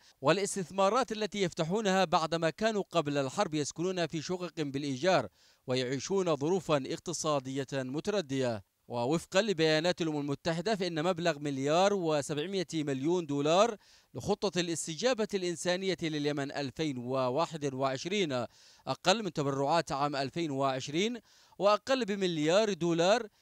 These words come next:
مما تم التعهد به في المؤتمر الذي عقد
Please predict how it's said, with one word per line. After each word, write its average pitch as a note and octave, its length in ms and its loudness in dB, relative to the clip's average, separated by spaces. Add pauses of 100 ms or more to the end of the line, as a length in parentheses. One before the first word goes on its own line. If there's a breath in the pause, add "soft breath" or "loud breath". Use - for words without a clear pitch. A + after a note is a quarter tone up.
(140)
مما D3 280 0
تم F3+ 260 -2
التعهد D#3+ 560 -2
به D3+ 340 -2
في F3+ 100 0
المؤتمر D#3 600 -2
الذي C#3 220 -2
عقد C#3 640 0